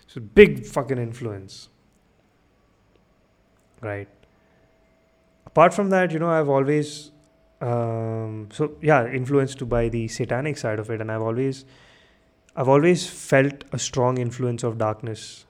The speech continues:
of that darkness in my life. I've always had it. Even before this, I was kind of reveling listening to that Mayhem song. I mean, I'm a great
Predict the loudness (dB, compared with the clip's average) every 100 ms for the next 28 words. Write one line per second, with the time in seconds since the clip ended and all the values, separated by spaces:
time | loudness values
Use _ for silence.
0 | _ _ _ -4 -2 0 0 0 -2 -4
1 | -6 -6 -4 -4 -4 -2 0 2 2 0
2 | -2 -2 -2 -2 -2 -2 -2 0 0 0
3 | -2 -4 -2 0 0 0 2 4 4 2
4 | -4 -12 -16 -6 -4 -2 -2 0 0 0
5 | -2 -2 -6 -10 -10 -10 -10 -12 -16 -20
6 | -20 -20 -20 _ _ _ _ _ 4 6
7 | 6 2 -12 2 8 10 10 6